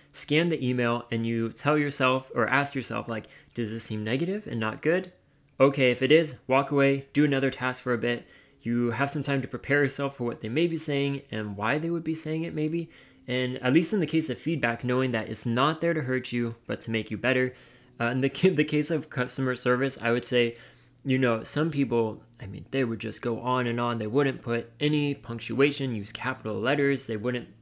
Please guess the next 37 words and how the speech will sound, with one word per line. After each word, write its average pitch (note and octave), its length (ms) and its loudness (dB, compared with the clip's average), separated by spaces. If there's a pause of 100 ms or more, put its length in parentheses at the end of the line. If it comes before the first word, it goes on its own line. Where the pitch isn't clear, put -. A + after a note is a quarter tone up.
(240)
put A2 220 -4
paragraph D3+ 500 4
breaks. D3 260 2 (260)
So D#3+ 120 -2
you D#3+ 60 0
just B3 180 -2
kinda C#3+ 240 0
read C3+ 320 4
it, A#2 220 0
like, A#2 200 0
scan C3 380 -2
it, C#3 60 -2
and C3 60 -2
you're B2+ 100 2
like, B2+ 160 0
"Okay, A2 840 -2 (100)
they're C#3 160 2
mad C3+ 220 2
about A#2+ 220 0
this, A#2 180 -2
this, A2+ 220 -6
and A2 100 -4
this. G#2+ 220 -2 (320)
I C3+ 80 2
don't C3+ 140 4
need C3+ 120 2
to A#2+ 100 0
internalize A2+ 640 0
all A2 220 0
of A2 100 0
it A#2 140 0
to A2 100 -8
know G#2 420 -4 (100)
what G#2+ 380 -2
they're C#3+ 120 0
mad C#3+ 260 0
at." D3+ 220 -2